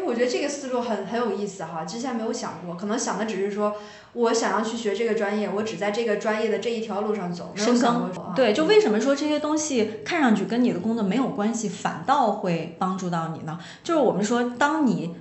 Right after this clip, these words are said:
Speaker 2: 的角色和位置越高的时候，其实你看的不是一个点，你看的不是一件事儿，
Speaker 1: 嗯。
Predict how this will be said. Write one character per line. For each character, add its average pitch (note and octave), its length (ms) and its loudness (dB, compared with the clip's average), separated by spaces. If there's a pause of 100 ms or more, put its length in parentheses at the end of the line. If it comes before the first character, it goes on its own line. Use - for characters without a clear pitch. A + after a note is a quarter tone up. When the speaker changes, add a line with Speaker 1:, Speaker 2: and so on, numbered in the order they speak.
(120)
Speaker 2:
的 G#3+ 160 4
角 E3+ 280 -2
色 A3 220 2
和 G3 200 0
位 C4 300 0
置 E3+ 200 -4
越 G3 180 0
高 A3+ 300 2
的 A3 80 2
时 E3+ 180 -4
候， E3+ 200 -4
其 A#3 200 -4
实 C#4 140 -4
你 G3+ 100 0
看 G3+ 320 -4
的 D3+ 60 -2
不 F3 120 -6
是 G#3+ 140 -4
一 F#3+ 100 -2
个 A3+ 120 0
点， G3 340 -4 (120)
你 F3 100 -2
看 A#3 180 -4
的 F#3 80 -6
不 E3+ 140 -10
是 F3+ 100 -8
一 A#3 140 0
件 G#3 200 2
事 A#3+ 200 2
儿， F#3+ 200 2
Speaker 1:
嗯。 - 80 -6